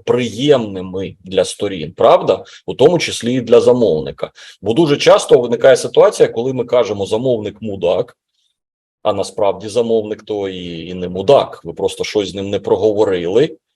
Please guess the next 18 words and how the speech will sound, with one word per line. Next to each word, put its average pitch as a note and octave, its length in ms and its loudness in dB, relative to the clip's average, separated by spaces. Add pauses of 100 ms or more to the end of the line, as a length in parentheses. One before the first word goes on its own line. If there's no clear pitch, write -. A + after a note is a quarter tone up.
і A#2 80 -6
не A#2 140 0
побачили, A2 680 -2
що G#2+ 240 -10
ви A2+ 200 -6
на G#2 220 -2
одну G2+ 600 -4
і G2 60 -10
ту G#2 120 -12
саму F#2+ 540 0
річ B2+ 340 -8
дивитесь G#2+ 600 -6
якось, A2 560 0
е, F2 280 2
по-різному, A2 680 0
не F#2+ 100 -2
погодили G#2+ 580 -2
ці, G2+ 380 -12